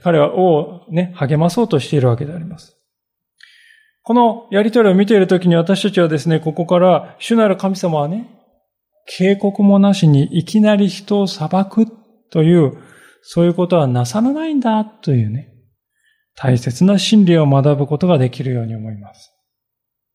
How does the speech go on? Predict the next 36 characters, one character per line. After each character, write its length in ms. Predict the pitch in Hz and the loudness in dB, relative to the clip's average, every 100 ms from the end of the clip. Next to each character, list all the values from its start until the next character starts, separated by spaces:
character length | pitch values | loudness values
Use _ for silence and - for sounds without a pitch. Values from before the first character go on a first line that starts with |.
| _ _ _ _ _ _ _ _ _ _ _ _ _ | _ _ _ _ _ _ _ _ _ _ _ _ _
裁 340 | - 247 247 233 | -2 0 2 2
き 140 | 196 | 2
を 140 | 170 156 | 4 4
な 160 | 156 | 0
そ 160 | 151 202 | 2 0
う 60 | |
と 120 | 170 151 | 0 -2
す 140 | 165 | -4
る 100 | 156 | -2
と 140 | 160 | -2
き 120 | 151 143 | 0 0
に 60 | |
は 80 | 135 | 0
神 240 | - 190 | 0 0
様 200 | 185 127 | 0 -2
は 40 | 127 | 0
ね、 160 | 180 | -2
必 140 | 185 180 208 240 233 | -4 -2 2 2 0
ず 200 | 160 117 | -2 -2
事 280 | 139 160 | -6 0
前 100 | 226 226 226 | 0 2 2
に 380 | 247 202 - - _ _ _ | 2 0 -4 -20 _ _ _
そ 180 | - 160 | -2 2
れ 120 | 170 | 4
を 320 | 147 - 156 | 2 0 -4
教 260 | - - 269 | -4 0 0
え 100 | 269 | 2
て 160 | 196 | -2
知 180 | - 160 | 0 0
ら 100 | 226 | 0
せ 160 | 294 311 | 0 -2
て 120 | 302 | -2
く 80 | 247 | 0
だ 140 | 240 | 0
さ 160 | 233 | 2
る。 120 | 202 | 0